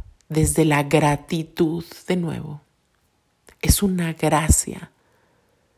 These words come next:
Y más que creerme súper importante, lo abrazo, le digo que sí,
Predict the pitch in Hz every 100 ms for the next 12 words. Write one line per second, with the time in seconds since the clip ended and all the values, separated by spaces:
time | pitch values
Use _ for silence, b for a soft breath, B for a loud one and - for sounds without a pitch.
0 | _ _ _ _ _ _ _ _ _ _
1 | _ 208 202 208 - 247 214 196 208 208
2 | - 214 214 202 180 160 135 156 151 180
3 | 269 - _ _ _ _ _ _ _ _
4 | _ _ _ _ _ _ _ _ _ 180
5 | 170 156 185 190 202 - - 208 208 196
6 | 175 190 233 233 190 - - 165 151 180
7 | 262